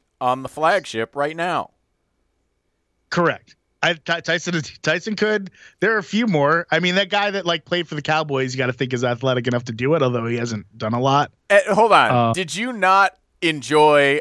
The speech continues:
Speaker 1: at least at some level, that guy whose name is Danny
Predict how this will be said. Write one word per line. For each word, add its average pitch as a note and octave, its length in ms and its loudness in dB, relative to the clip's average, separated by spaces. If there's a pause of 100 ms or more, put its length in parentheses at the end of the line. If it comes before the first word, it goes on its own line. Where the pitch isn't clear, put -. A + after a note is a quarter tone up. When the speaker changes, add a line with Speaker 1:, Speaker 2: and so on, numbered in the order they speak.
(120)
Speaker 1:
at C#3+ 140 -2
least F3 300 -6
at D3 100 -2
some D3+ 340 -2
level, C3+ 540 2 (640)
that D3 240 0
guy A2 400 2
whose B2+ 240 -6
name C#3+ 240 -2
is A#2 120 -8
Danny B2 680 -2